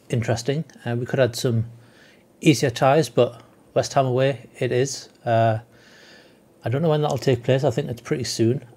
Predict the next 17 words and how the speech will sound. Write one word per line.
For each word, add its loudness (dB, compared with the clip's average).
Uh, -6
let's -12
just -20
check -12
the -20
schedule, -2
see -8
if -8
it's -8
on 0
there -2
already. -2
Yep, 0
there 2
it -2
is. -2
Uh, 2